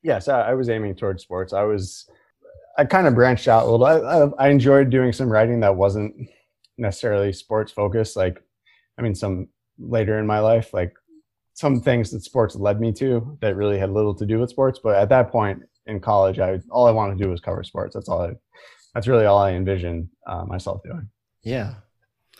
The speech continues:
Speaker 2: So you graduated uconn in two thousand nine, you were telling me, and then your first job out of college was actually for your hometown paper, the Danbury New Times,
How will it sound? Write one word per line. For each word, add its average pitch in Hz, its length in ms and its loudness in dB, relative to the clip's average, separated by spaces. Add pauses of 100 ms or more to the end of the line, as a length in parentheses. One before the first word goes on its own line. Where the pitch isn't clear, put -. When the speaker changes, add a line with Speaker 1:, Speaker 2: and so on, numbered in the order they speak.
(380)
Speaker 2:
So 156 320 4
you 151 140 -2
graduated 156 500 4
uconn 143 360 -2
in 117 160 -4
two 147 140 -4
thousand 117 280 0
nine, 117 300 -2
you 110 60 -4
were 117 60 -6
telling 113 300 -6
me, 110 280 -6
and 110 120 -8
then 110 100 -8
your 110 120 -6
first 135 280 -2
job 135 520 2 (420)
out 117 80 -2
of 110 60 -6
college 156 340 4
was 123 140 -2
actually 120 880 -2
for 123 140 -6
your 113 120 -2
hometown 127 400 -2
paper, 123 460 0
the 104 200 -6
Danbury 107 520 -4
New 104 160 -6
Times, 107 580 -4